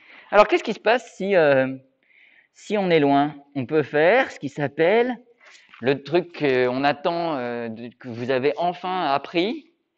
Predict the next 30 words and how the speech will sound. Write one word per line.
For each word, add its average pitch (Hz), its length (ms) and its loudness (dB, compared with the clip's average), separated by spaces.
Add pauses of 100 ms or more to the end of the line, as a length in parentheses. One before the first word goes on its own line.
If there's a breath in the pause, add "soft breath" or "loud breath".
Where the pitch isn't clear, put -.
(1120 soft breath)
Il - 80 -20
s'appelle 160 520 -6 (1160)
le 143 140 -8
développement 214 500 0
limité. 220 640 -4
Ok. - 180 -10 (1160 soft breath)
Alors, 170 180 -2
c'est 190 140 -6
quoi 190 200 -2
ce 165 40 -14
développement ? 165 480 -2
Si 190 120 -8
on 190 80 -2
dit 190 140 -4
que 226 60 -4
Z 175 80 -2
est 196 240 2
très 180 180 -2
grand 185 160 -2
devant 165 260 -4
R, 147 200 0
ça 143 120 -8
veut 143 60 -6
dire 156 140 -2
que 165 100 -8
je - 60 -18
peux 156 120 -6
faire 143 200 -4
quoi, 127 200 0
là ? 82 180 -8